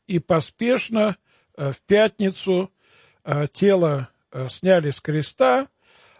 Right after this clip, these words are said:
а в следующий день по Ветхому Завету он наступал с заходом солнца.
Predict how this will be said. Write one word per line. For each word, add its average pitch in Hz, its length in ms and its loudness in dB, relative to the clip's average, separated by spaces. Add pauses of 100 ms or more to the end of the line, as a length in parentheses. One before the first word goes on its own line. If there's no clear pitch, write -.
(140)
а 160 460 2 (280)
в - 80 -20
следующий 190 560 0
день 240 420 0 (180)
по 170 420 2 (560)
Ветхому 165 560 0
Завету 233 500 2
он 240 200 2
наступал 185 680 0 (380)
с 135 100 -8
заходом 170 580 0 (280)
солнца. - 680 -2